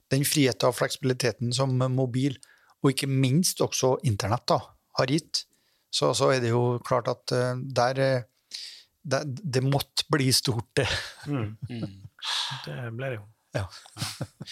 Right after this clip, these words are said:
Speaker 3: Nei, men jeg synes dette var kjempebra.
Speaker 2: Ja,
Speaker 3: Eh,
Speaker 2: veldig, veldig gøy.
Speaker 3: jeg ser tiden går her, så jeg vil bare sånn avslutte, sånn hvis du, kunne du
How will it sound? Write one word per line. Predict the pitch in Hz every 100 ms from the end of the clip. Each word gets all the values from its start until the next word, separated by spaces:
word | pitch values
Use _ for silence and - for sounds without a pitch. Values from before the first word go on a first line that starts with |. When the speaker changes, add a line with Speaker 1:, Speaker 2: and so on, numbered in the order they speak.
| - -
Speaker 3:
Nei, | - 180
men | 202
jeg | 208 185
synes | 196 196
dette | 190
var | 165 160
kjempebra. | 170 165 156 131
Speaker 2:
Ja, | 139 160 160
Speaker 3:
Eh, | 151
Speaker 2:
veldig, | 147 147 143 120 113 110
veldig | 113 117 110
gøy. | 110 - _
Speaker 3:
jeg | 143
ser | 180
tiden | 185 185 151 147
går | 156
her, | 135 127
så | 165
jeg | 156 151 175
vil | 165
bare | 175
sånn | 180 185
avslutte, | 156 143 135
sånn | 135 151
hvis | 135
du, | 143 147 - _ _ _ _ -
kunne | 147
du | 143